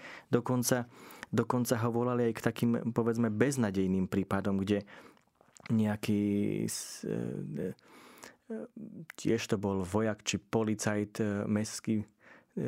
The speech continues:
že nechcel žiadneho kňaza, hoci bol zomierajúci.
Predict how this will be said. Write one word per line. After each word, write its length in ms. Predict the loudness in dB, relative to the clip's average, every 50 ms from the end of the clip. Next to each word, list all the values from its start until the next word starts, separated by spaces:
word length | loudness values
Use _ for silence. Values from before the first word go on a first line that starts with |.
| -4 -4 -6
že 400 | -6 -4 -2 -2 -2 -2 -4 -6 -10 -14 -20 -20 _ _ -2 0
nechcel 400 | 2 2 2 0 0 0 0 2
žiadneho 400 | 2 2 2 2 0 0 -2 -2
kňaza, 320 | -2 0 0 2 2 0 0
hoci 240 | 0 0 0 2
bol 160 | 2 2 2 2
zomierajúci. 800 | 2 2 2 2 2 2 0 2 0 0 0 -2 -2 -4 -6